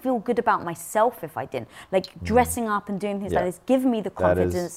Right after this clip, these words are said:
Speaker 1: then exude it. Um, yeah. This question is from Michelle Penford. When your standards, expectations are not met and your partner doesn't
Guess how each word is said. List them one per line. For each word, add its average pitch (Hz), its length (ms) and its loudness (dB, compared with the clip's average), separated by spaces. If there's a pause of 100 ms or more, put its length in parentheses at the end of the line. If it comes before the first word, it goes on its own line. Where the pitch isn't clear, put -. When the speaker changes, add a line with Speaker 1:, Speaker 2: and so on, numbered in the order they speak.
(100)
Speaker 1:
then 185 140 -2
exude 185 560 -4
it. 165 180 0 (540)
Um, 165 500 0 (500)
yeah. 139 140 -16 (720)
This 294 160 0
question 330 300 -2
is 262 140 -2
from 240 160 -2
Michelle 277 440 0
Penford. 214 640 -4 (380)
When 269 260 2
your 508 100 -2
standards, 233 640 -2
expectations 220 760 -4
are 196 60 2
not 202 500 0
met 131 340 -8
and 202 80 -2
your 202 80 -2
partner 202 420 0
doesn't 269 300 2